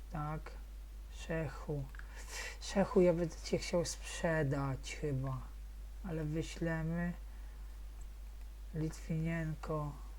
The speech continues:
Weź, no proszę cię, ile ty zarabiasz? Trzydzieści cztery tysiące rocznie, a ty nie grasz w ogóle. Weź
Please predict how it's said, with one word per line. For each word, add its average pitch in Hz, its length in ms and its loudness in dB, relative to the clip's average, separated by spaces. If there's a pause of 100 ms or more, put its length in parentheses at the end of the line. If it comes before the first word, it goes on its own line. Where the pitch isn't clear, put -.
Weź, 147 560 -4
no 135 140 -2 (120)
proszę 143 440 -2
cię, 147 260 -4
ile 143 220 -2
ty 143 180 -4
zarabiasz? 143 1040 -2 (1900)
Trzydzieści 151 580 -2
cztery 147 380 -4 (440)
tysiące 156 680 -2
rocznie, 156 640 0
a 147 120 -2
ty - 160 -4
nie 160 320 4
grasz 139 580 0 (200)
w 151 60 -2
ogóle. 139 420 0
Weź 147 380 0